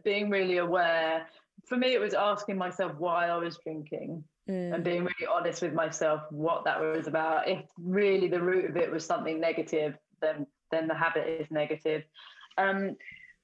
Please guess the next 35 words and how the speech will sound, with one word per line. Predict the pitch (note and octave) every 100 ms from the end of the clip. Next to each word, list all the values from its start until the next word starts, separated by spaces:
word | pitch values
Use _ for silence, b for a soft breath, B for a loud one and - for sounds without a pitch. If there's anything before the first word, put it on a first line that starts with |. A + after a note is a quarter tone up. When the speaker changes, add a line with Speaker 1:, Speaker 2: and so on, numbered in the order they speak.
| -
Speaker 1:
I, | A3 C4 - - - -
as | A3+ A3
we |
said | A3+ B3 G#3+
about | G3+ F#3 F3+
those | F3+
conversations | - G#3 F3+ G3+ F#3+ F#3+ E3
with | E3+
strangers, | - G3 F#3+ F#3 E3+ D3+ D3 -
like, | D#3+ - - - - -
at, | D#3 D#3
at | D#3+
events, | F3 F3+ F3 D#3 -
but | F#3 -
also | G#3+ G#3 G3
just | F#3+ F#3 D3+ - -
starting | - A#3+ A#3+ A#3+ -
to, | G#3+ D#3 _ _ -
to | G#3 G3 F#3+ F3+ F3 - -
follow | G3+ F#3+ F#3+ F3+
some | F#3 F3+ F3
people | F#3 F3 D#3+ D#3+ D#3+ D#3
who | E3+ D#3+ D#3 D#3 - b b -
are | F3
in | F#3 F3+
the | E3+ E3+ D3+ -
kind | E3 D#3
of |
sober | D#3 F3 D#3+ D#3+
community | E3+ E3 D#3 D3+ D#3 - -
and | E3
hearing | D3+ G3 F#3 F3+
different | F#3 F3+ G3
conversations, | - E3+ E3 F3 E3 D#3+ - - - - -
because | F3 F3 D#3+ D#3